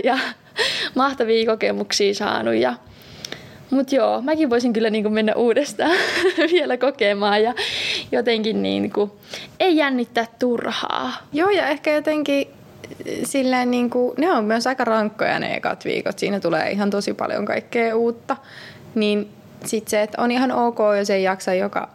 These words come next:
Speaker 2: joka päivä lähteä jonnekin, et ei se ensimmäinen viikko oo <laughs> niinku se, että nyt, nyt tai ei ikinä. Et siitä voi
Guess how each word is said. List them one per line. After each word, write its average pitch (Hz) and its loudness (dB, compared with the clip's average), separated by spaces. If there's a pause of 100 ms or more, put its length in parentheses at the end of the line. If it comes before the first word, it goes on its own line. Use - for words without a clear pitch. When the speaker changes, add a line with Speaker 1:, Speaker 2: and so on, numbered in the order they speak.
(120)
Speaker 2:
joka 214 0
päivä 185 -2
lähteä 208 0
jonnekin, 202 0
et 208 -2
ei 214 2
se 233 4
ensimmäinen 233 2
viikko 220 0
oo 269 2 (540)
<laughs> 466 2 (160)
niinku 349 -2 (640)
se, 226 0 (360)
että 202 -2
nyt, 196 -2 (180)
nyt 202 0 (100)
tai 202 -2
ei 214 -2
ikinä. 233 -2 (180)
Et 233 -4
siitä 240 0
voi 220 2